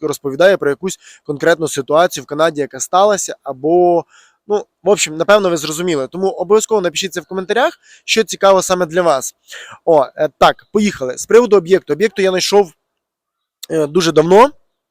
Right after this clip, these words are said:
Уже, ну як, не дуже давно, я спілкувався з цією жінкою дуже давно, в неї там було, я їй помагав там, в неї вдома там засиліконити, ще щось.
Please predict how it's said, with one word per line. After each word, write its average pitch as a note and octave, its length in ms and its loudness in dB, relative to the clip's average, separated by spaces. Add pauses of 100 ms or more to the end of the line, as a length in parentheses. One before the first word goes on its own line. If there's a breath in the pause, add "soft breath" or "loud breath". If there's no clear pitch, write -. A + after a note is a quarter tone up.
(260)
Уже, G3+ 540 2
ну A3 100 2
як, E3 220 4
не E3+ 80 -6
дуже A#3+ 260 -4
давно, G#3+ 260 -2
я E3+ 140 -2
спілкувався E3 600 -2
з - 60 -8
цією D#3+ 140 -6
жінкою D#3 300 -8
дуже D3 180 -8
давно, F3 280 0
в G#3+ 60 -2
неї E3 140 -2
там D3+ 140 -10
було, D3 220 -2 (400 loud breath)
я E3 120 0
їй D3+ 100 0
помагав D#3 440 -2
там, C3+ 220 -8 (280)
в D3 180 -20
неї D#4 240 2
вдома A3 440 2
там F3 140 -6
засиліконити, E3+ 760 -6
ще E3+ 260 -4
щось. - 240 -10